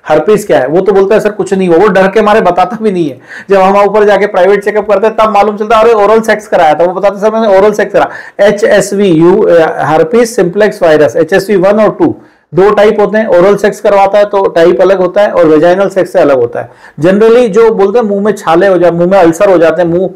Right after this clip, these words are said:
अगर ओरल के through हो रहा है, ओरल में जो भी सिम्टम्स आ रहे हैं तो वो herpes simplex virus, वो बोलते हैं ओरल herpes।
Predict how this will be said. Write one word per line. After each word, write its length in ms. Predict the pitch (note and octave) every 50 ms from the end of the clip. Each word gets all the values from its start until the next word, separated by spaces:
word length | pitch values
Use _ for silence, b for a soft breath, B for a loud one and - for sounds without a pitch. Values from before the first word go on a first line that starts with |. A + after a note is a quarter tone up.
| B B B B B B
अगर 180 | F#3+ G#3 G3+ -
ओरल 420 | - - F3+ F3 F#3+ A3 A#3+ B3+
के 100 | A#3+ B3+
through 280 | A3+ - - A#3 A3 G3+
हो 40 | F#3+
रहा 120 | F#3+ F#3+
है, 80 | G3+ F#3
ओरल 280 | F#3 F#3 G3 G#3 G#3+
में 160 | G3+ G#3+ G#3
जो 120 | F#3 G#3 G3+
भी 200 | G3 A3+ G#3+ A3 -
सिम्टम्स 500 | F#3+ D#3+ F#3 F3+ F3+ F3 G3+ G3 E3+ F3
आ 80 | E3
रहे 140 | D#3+ F3 F#3+
हैं 60 | F#3+
तो 60 | G#3
वो 360 | G3+ F#3+ G3+ A3 A3+ - - - - F#3+ F#3
herpes 520 | - D3+ D#3+ D#3 - A3 A3 G#3+ - - -
simplex 440 | G3 E3+ E3 G3 G3 F3+ - -
virus, 380 | F3 D#3 D#3 E3+ G3 G3 G3 - B B B B B -
वो 140 | G3+ G#3+ G#3
बोलते 200 | G#3+ G#3+ G#3+ A#3
हैं 80 | A3 G3
ओरल 280 | G3+ G3 G#3+ A3+ G#3+
herpes। 440 | F3+ E3 D3 - - C3 A#2 - -